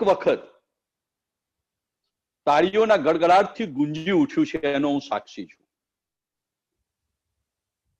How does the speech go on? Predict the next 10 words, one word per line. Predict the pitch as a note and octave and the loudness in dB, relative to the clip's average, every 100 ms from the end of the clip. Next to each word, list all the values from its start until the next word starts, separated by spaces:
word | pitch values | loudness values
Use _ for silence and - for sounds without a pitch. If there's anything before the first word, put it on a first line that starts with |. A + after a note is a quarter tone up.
| _ - | _ 0
આફ્રિકાની | E3 - A#3+ A#3 A3+ B3 G#3+ | 0 0 -2 0 0 2 0
અત્યંત | - - C4+ C4+ B3 - | 0 -6 -6 -2 -4 -2
પછાત | - - - A3+ A#3 | -4 0 0 0 0
અને | G#3 G3+ C#3 | -2 0 2
રઝળતી | D3+ G3+ A3 F#3+ | 2 0 -2 2
જાતિ | F3 E3 F#3+ D3+ - _ _ _ _ _ _ _ _ - | 2 2 -2 -4 -6 _ _ _ _ _ _ _ _ -14
સોમાલિયાના | - C#3 D#3 G3+ A3 A3 G#3+ G#3+ | -4 -4 2 4 6 4 4 2
પુરુષ | - E3 A#3 - | 0 -4 -4 -2
પ્રધાન | F#3+ F3 A3+ A#3+ - | 0 2 0 -2 -4
સમાજના | D3 F3 F3+ F3+ | 2 4 4 2